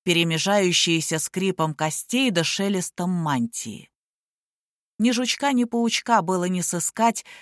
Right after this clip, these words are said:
среди этих мрачных камней, покрытых лишь жалким порыжелым мхом. В безжизненном дворце, по залам которого, прячась от безжалостного хозяина, терялись тени, призраки, шаги властителя разлетались громким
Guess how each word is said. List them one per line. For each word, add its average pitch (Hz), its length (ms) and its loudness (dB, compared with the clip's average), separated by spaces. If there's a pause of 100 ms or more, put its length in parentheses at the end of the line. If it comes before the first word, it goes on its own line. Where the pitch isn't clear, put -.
среди 202 380 0
этих 190 300 0
мрачных 185 580 0
камней, 180 600 0 (380)
покрытых 170 640 0
лишь 160 260 0
жалким 160 560 0
порыжелым 156 720 -2
мхом. 131 480 -6 (880)
В 175 80 -8
безжизненном 196 760 2
дворце, 185 500 0
по 165 180 2
залам 175 400 4
которого, 175 720 2 (340)
прячась 185 480 2
от 165 120 0
безжалостного 165 800 2
хозяина, 170 720 0
терялись 165 640 -2
тени, 208 400 2
призраки, 165 800 -4 (460)
шаги 185 400 0
властителя 208 840 0
разлетались 190 760 -2
громким 220 640 0